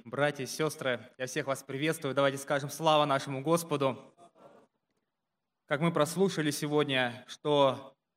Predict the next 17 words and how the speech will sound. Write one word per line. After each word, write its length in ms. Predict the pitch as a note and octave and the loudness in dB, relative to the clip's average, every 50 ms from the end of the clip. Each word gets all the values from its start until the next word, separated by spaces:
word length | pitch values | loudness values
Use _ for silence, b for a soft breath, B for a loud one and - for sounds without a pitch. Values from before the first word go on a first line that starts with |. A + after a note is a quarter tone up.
| _ _ _ _ _ _ _ _ _ _ _ _ _ _ | _ _ _ _ _ _ _ _ _ _ _ _ _ _
наш 300 | C3 D#3 D#3+ E3 E3 E3 | -2 2 4 4 4 4
Бог 480 | C#3+ D3+ D#3+ D#3 C#3+ C#3+ - - - _ _ _ _ _ | 4 4 6 6 6 4 0 -8 -14 _ _ _ _ _
любящий, 920 | - C3 C#3 D#3+ F3 F#3 D#3 F3 - - - C3+ B2 A2+ A2+ A#2 - - _ _ _ _ _ - | -4 2 6 6 6 6 6 4 2 2 0 0 -2 -2 -4 -6 -12 -20 _ _ _ _ _ -2
наш 300 | C#3 D#3 E3+ E3+ D3+ E3+ | 4 6 6 6 6 4
Бог 440 | C#3+ - D#3+ D#3+ D3 - - - - _ | 2 2 2 2 2 0 -6 -16 -18 _
милующий 960 | - C3+ D3+ E3+ F3+ F#3 F#3+ F3+ F3 D#3+ C#3+ - - - A#2+ G#2+ - - - _ _ _ _ | -6 0 4 6 8 8 8 10 8 8 6 4 0 -2 -4 -4 -6 -10 -20 _ _ _ _
и 60 | C#3 | 0
наш 240 | D3+ E3 E3+ E3+ F3 | 2 2 4 2 4
Бог 320 | C#3+ F#3 F#3+ F#3 - - | 6 8 8 8 8 6
такой, 680 | F3 D#3+ D#3 - G3 G#3 A3 G#3+ F3 - - - - - - | 4 4 6 8 10 12 12 12 8 4 -2 -8 -14 -4 -2
которому 420 | E3 E3 - F#3 F#3 F#3 F3+ F3 | 0 4 6 6 6 6 6 6
можно 460 | F#3 F#3+ G3+ G#3+ G#3+ F#3+ F3 F#3 E3+ | 8 10 12 12 12 10 8 6 4
доверять. 680 | F3 F3 E3+ F#3 E3+ D#3 C3+ A#2+ - - - - - - | 6 6 6 8 8 8 8 6 4 -2 -14 -16 -14 -12
Слава 400 | - - E3+ F3+ G3 F#3+ F3+ F#3 | -4 6 10 12 12 12 12 10
нашему 380 | F#3+ F3+ F3 - F3+ F3 F3 | 8 8 8 6 4 2 4
Господу! 580 | F3 F3+ F#3 F#3 F3+ - - A#2+ G#2+ G2+ F#2 - _ _ _ _ _ _ _ _ _ _ _ _ _ _ _ _ _ _ _ _ _ _ _ _ _ _ _ _ _ _ _ _ _ _ _ b b b b b b _ _ _ | 8 8 10 8 8 6 0 -4 -4 -4 -6 -8 _ _ _ _ _ _ _ _ _ _ _ _ _ _ _ _ _ _ _ _ _ _ _ _ _ _ _ _ _ _ _ _ _ _ _ b b b b b b _ _ _
И 540 | - D#3 D#3+ D#3+ D#3+ D#3+ - - - - - | -4 0 2 4 4 2 2 -2 -8 -18 -20